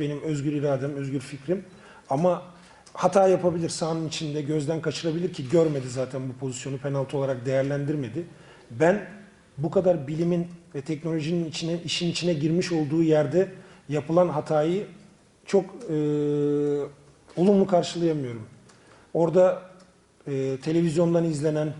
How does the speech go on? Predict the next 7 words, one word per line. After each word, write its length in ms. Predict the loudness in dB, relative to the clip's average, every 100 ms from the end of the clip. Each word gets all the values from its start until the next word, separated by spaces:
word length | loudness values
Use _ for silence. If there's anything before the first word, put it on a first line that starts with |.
| -14 -20 -16 -6
defalarca 560 | -2 2 4 4 2 -2
tekrar 300 | -2 2 4
edilen, 420 | 2 0 -2 0
durdurulan, 580 | -2 0 0 2 0 -2 -8 -18 -8
öne 220 | -2 -2
sarılan 460 | 0 0 0 0 -2 -8 -18 -8
pozisyonda 720 | -2 -2 0 0 2 4 2